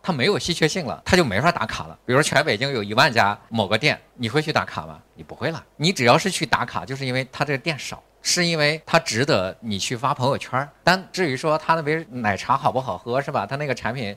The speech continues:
你是不关注的，你不会因为说我要第二次再去买一杯奶茶，去买一个网红店，你还要排两个小时，这不会的。所以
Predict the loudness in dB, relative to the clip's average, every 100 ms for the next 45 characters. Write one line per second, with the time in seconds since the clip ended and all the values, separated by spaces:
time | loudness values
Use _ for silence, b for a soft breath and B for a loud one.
0 | B -10 -6 -4 -2 2 2 2 -4 -4
1 | -6 -4 -4 -2 -2 0 -2 -4 0 0
2 | 0 -4 -2 4 4 4 4 4 2 -2
3 | -2 -2 0 -4 -4 -4 -6 -6 -10 -10
4 | -8 -10 -10 -10 -10 -10 -12 -8 -8 -6
5 | -6 -6 -6 -6 -8 -10 -14 -14 -12 -8
6 | -8 -10 -8 -6 -6 -12 -4 -2 -2